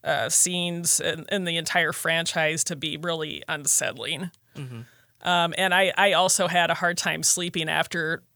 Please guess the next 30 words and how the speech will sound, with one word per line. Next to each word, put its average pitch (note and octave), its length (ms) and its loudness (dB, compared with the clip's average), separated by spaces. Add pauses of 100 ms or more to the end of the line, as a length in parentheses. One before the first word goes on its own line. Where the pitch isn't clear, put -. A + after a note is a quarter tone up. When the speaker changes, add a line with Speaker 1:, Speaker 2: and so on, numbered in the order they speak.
(120)
Speaker 1:
watching E3 480 0
it. E3+ 160 2
I D#3+ 100 2
think F#3 180 -4
it E3 120 -4
just E3+ 200 -2
got E3 220 2
my D#3+ 320 -2
adrenaline E3+ 560 -2
up E3 220 -2
there F3 160 -2
too - 180 -4
much E3 300 0
'cause D#3 120 -4
I D3+ 100 -2
was D#3 160 -6
just F3+ 180 0
so F3 180 0
invested D#3+ 560 0
in E3 200 0
what D#3+ 140 0
was E3+ 140 -2
gonna D#3+ 220 -4
happen D#3+ 360 -4
to D#3 120 -4
the D3+ 80 -8
main D3+ 220 -4
characters. D#3+ 680 -4
And, D3+ 260 -6 (720)
uh, E3+ 140 2